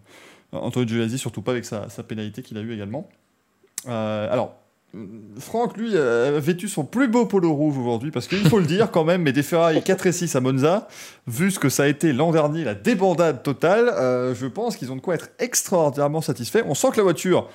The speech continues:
en vitesse de pointe, est toujours pas là, mais au moins elle était très saine, elle était très, euh, très bonne à conduire pour les pilotes, et, et jolie perf aussi de Carlos Sainz, qui revient d'un gros crash, euh, le, le samedi matin, Franck.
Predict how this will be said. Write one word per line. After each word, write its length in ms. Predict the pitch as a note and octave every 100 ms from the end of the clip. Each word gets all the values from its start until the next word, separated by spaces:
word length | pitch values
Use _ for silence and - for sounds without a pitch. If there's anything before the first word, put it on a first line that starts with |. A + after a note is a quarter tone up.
| - - -
en 80 | A#2+
vitesse 240 | A#2 C#3
de 80 | C#3
pointe, 240 | E3 E3+
est 60 | A#2+
toujours 180 | - B2+
pas 100 | A#2
là, 140 | G#3+
mais 60 | E3+
au 80 |
moins 160 | A#2 G3
elle 60 | B2+
était 120 | B2
très 160 | -
saine, 220 | B2+ F3+ G3
elle 80 |
était 120 | A#2 A2
très, 180 | D#3+ D3
euh, 100 | A2 - - _
très 120 | - E3
bonne 140 | E3
à 60 | C#3+
conduire 260 | C3+ C3
pour 140 | C3 B2
les 80 |
pilotes, 340 | A#2 C3+ A#3 -
et, 240 | C#3 C3 A#2
et 60 |
jolie 260 | G#2 B2 C#3
perf 180 | D#3+ C#3+
aussi 160 | B2+
de 60 | C3
Carlos 220 | B2+ A2
Sainz, 200 | A2 G3+
qui 80 | E3+
revient 160 | A2+ C3+
d'un 120 | A#2
gros 120 | A2+
crash, 280 | G#2+ F3+ -
euh, 260 | B2+ A2 A2
le, 380 | A2+ G#2+ G#2
le 120 | G#2 G#2+
samedi 300 | A#2+ A2+ D3+
matin, 240 | C3+ A2
Franck. 220 | G#2+ G#2